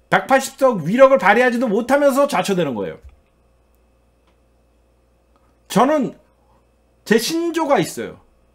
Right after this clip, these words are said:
대한민국에서 자유한국당이 없어져야 되고 대한민국에서 미래통합당이 없어져야지 대한민국은 정상국가가 됩니다.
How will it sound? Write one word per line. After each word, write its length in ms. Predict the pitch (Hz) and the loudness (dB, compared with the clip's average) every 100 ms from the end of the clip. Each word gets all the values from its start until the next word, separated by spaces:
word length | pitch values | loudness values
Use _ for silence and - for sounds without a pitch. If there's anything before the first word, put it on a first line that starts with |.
| _ _ - | _ _ -2
대한민국에서 580 | 190 240 311 285 294 285 | 2 4 2 -4 -6 -4
자유한국당이 640 | 196 240 277 247 269 254 | 0 2 2 0 -2 0
없어져야 400 | 202 226 202 180 | -2 -2 -2 -2
되고 280 | 135 120 - | -4 -6 -2
대한민국에서 480 | 170 262 277 277 | 0 0 0 0
미래통합당이 760 | 190 240 320 - 302 320 320 320 | 0 -2 -2 -2 -2 -2 -2 -2
없어져야지 640 | 180 190 285 277 262 240 | -2 -2 0 2 2 2
대한민국은 500 | 180 190 202 190 214 | 2 2 0 -4 -4
정상국가가 1300 | 165 160 180 233 226 190 139 131 - _ 202 247 247 | -4 -4 -4 -6 -6 -4 -4 -8 -12 _ -2 -2 -2
됩니다. 400 | 131 143 101 82 | -4 -6 -6 -12